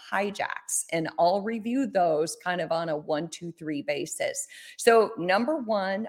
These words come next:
I just encourage that you practice mindfulness and meditation. Number two, practice breathing.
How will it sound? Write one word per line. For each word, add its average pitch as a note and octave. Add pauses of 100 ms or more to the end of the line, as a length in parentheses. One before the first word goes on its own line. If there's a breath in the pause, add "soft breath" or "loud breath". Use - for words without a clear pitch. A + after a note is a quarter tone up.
I F3+
just B3
encourage E3+
that D#3
you C3+
practice D#3
mindfulness D3+
and D#3+
meditation. - (320 loud breath)
Number E3+
two, C#4 (120)
practice E3 (180)
breathing. C#3